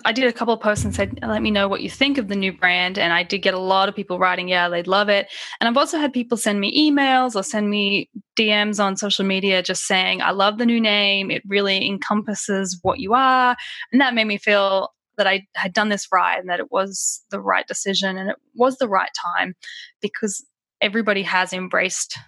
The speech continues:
this new name and this new brand that I have.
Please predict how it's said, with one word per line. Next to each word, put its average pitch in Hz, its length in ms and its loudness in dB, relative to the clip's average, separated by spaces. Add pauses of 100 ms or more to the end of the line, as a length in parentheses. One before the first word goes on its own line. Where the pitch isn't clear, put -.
(100)
this - 180 -10
new 196 140 -2
name 302 340 2
and 202 160 -4
this 190 200 -10
new 202 340 -4 (580)
brand 190 480 -2
that - 100 -4
I 185 80 -2
have. 185 460 -2